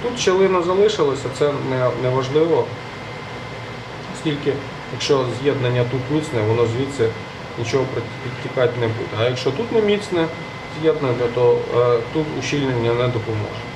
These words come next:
От, ну, головка готова, в принципі, до збирання, що над-, надівання на радіатор. Якщо, е, у нас там передбачається ще тефлонова трубочка, її треба ви-, вини-,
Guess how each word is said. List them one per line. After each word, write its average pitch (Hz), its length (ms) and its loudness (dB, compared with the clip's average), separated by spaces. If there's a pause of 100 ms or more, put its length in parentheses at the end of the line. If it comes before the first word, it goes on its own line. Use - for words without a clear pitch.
(1400)
От, - 60 -6 (140)
ну, 247 60 -4 (300)
головка 160 400 2
готова, 135 360 4
в 113 160 0
принципі, 123 400 -4
до 107 80 0
збирання, 117 520 2 (880)
що 123 80 -6
над-, 117 580 -4
надівання 123 460 0
на 110 140 2
радіатор. 110 500 0
Якщо, 147 360 2
е, - 20 0 (2500)
у - 20 2
нас 135 260 2
там 123 140 0
передбачається 123 760 2
ще 123 220 -2 (260)
тефлонова 135 420 2
трубочка, 147 460 0
її 113 220 0
треба 113 220 4
ви-, 123 200 2 (400)
вини-, 143 280 4